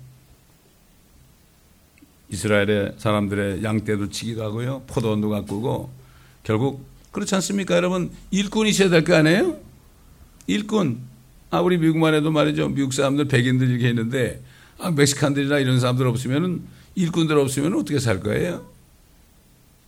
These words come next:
하루만 없어도 어떻게 될 거예요? 하루만 없어도. 한국 사람도 마찬가지죠. 대개 보면 라틴, 어? 그 히스패닉 사람들을 다 종업원으로 쓰잖아요. 뭐 캐셔까지도 그렇게 쓰잖아요.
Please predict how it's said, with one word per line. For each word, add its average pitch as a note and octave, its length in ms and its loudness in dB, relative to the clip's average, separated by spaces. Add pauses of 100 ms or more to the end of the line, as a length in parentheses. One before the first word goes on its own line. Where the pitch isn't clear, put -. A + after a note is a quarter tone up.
(380)
하루만 F3+ 460 4
없어도 B2 360 2
어떻게 G2+ 200 0
될 F2+ 160 -8
거예요? - 180 -14 (800)
하루만 B2 400 -6
없어도. - 280 -12 (1500)
한국 G#3 200 -2
사람도 D#4 220 -2
마찬가지죠. G2+ 500 -4 (280)
대개 G3+ 240 -4
보면 F3+ 340 -2 (340)
라틴, C#3 460 -2 (100)
어? D#3+ 200 -2 (520)
그 B2 500 -2 (580)
히스패닉 C#3 480 2
사람들을 A#2 520 2
다 G2+ 360 -4 (180)
종업원으로 G2+ 440 0
쓰잖아요. G2+ 600 -4 (140)
뭐 A#2+ 200 -10
캐셔까지도 A2 600 0
그렇게 F#2+ 140 -4
쓰잖아요. G2 540 -8